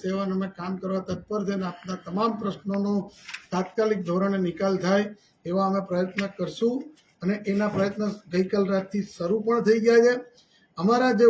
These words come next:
વોર્ડ લેવલના ઓફિસર ને એમના સુપરવાઇઝરી ઓફિસરના નંબર પ્રેસ નોટના માધ્યમથી આપની પાસે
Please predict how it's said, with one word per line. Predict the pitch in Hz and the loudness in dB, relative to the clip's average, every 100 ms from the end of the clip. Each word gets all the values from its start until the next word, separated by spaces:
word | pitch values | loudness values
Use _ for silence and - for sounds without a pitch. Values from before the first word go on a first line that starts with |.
| 185 | 6
વોર્ડ | 220 226 233 | 4 6 4
લેવલના | 240 233 240 | 4 2 0
ઓફિસર | 233 233 202 240 233 | -2 -4 0 0 0
ને | 220 | -2
એમના | 208 214 185 | -2 -2 -4
સુપરવાઇઝરી | 190 214 214 208 214 214 190 | 0 2 2 4 2 2 -2
ઓફિસરના | 202 190 196 202 | -4 -6 -4 -2
નંબર | 190 185 208 214 214 _ _ - | -2 0 2 0 -2 _ _ -4
પ્રેસ | 190 196 196 | -2 0 0
નોટના | 220 220 214 202 | -2 -2 -4 -2
માધ્યમથી | 185 165 196 196 202 196 | -4 -2 -2 -2 0 -2
આપની | - 185 190 | -4 -6 -6
પાસે | 190 | -6